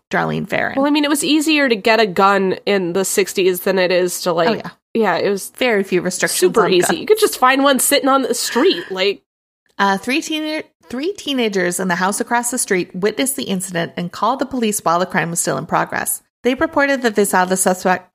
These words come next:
Speaker 1: the suspect rummaging in the front seat of the car and presumed the cabbie was being robbed, 'cause that's what you would presume.
Speaker 2: Yeah, that's the rational thing.
Speaker 1: The Zodiac would ultimately steal Stein's wallet and keys, as well as tear away a large proportion of his shirt.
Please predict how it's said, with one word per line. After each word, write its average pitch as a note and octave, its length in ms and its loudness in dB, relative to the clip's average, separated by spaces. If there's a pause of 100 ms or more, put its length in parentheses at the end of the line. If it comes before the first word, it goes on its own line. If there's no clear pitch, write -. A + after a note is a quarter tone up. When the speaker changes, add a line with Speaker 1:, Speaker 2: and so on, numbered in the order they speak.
Speaker 1:
the F#3+ 160 0
suspect F3+ 520 0
rummaging A3 540 2
in E3+ 120 -6
the F3+ 60 -2
front F3+ 240 -2
seat F3+ 160 -2
of E3 80 -10
the E3+ 80 -6
car B3+ 340 0
and F#3 160 -2
presumed F#3+ 340 2
the F#3 80 0
cabbie E3 360 0
was D#3+ 180 -4
being - 260 -8
robbed, - 440 -4
'cause - 320 -2 (240)
that's A3 240 0
what A3+ 120 4
you G3+ 180 0
would F#3+ 180 2
presume. F3 420 -2 (180)
Speaker 2:
Yeah, C#4 200 2
that's A#3 240 2
the A#3+ 100 4
rational F#3 540 2
thing. F3+ 420 0 (160)
Speaker 1:
The G#3+ 160 2
Zodiac G#3 540 2
would A#3 600 2
ultimately F3+ 520 -2
steal E3 520 -2
Stein's E3 520 -4
wallet E3 340 0
and D#3+ 140 -10
keys, G#3 560 -4 (220)
as F#3 180 -2
well A#3+ 240 0 (320)
as D#3+ 280 0
tear F3 220 0
away D#3 260 2
a E3+ 120 0
large D#3 400 0
proportion D#3 800 -6
of D3 180 -4
his F#3+ 220 -4
shirt. - 400 -6